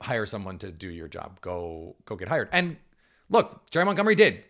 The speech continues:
Cook Olivadotti did. And I know Matt LaFleur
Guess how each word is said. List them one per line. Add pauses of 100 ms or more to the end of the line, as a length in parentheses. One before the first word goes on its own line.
(380)
Cook
Olivadotti
did. (1120)
And
I
know
Matt
LaFleur